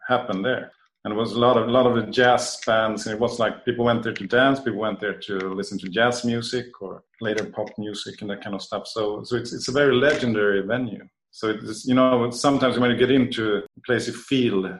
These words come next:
you know, the history and the vibes of it. So that's the kind of, probably also helped us, you know, with the, the performance. So I, I'm, I'm very happy that we went there and we did it there.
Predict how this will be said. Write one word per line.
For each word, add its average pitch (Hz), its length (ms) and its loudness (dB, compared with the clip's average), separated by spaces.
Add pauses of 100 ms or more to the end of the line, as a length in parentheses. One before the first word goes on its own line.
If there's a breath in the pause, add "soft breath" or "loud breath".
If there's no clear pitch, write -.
(360)
you - 60 -10
know, 98 320 -8 (200)
the 101 80 -8
history 113 500 -2
and 98 140 0
the 95 60 -4
vibes 101 520 0
of 101 140 -10
it. - 160 -16
So - 120 -10
that's 110 240 -4
the 104 80 -10
kind 101 280 -4
of, 92 200 -8 (120)
probably 127 320 0 (180)
also 127 300 -2
helped - 400 -4
us, - 200 -10
you - 80 -12
know, - 400 -12
with 98 180 -12 (100)
the, - 240 -12 (180)
the - 80 -16
performance. - 760 -10
So 107 180 -4
I, 110 160 0
I'm, 113 240 -8 (100)
I'm 120 140 0
very 139 160 4
happy 135 240 4
that 98 80 2
we 92 260 0 (120)
went 107 280 -2
there 101 360 -4
and 98 120 -8
we 95 80 -6
did 98 120 -8
it - 120 -14
there. - 140 -16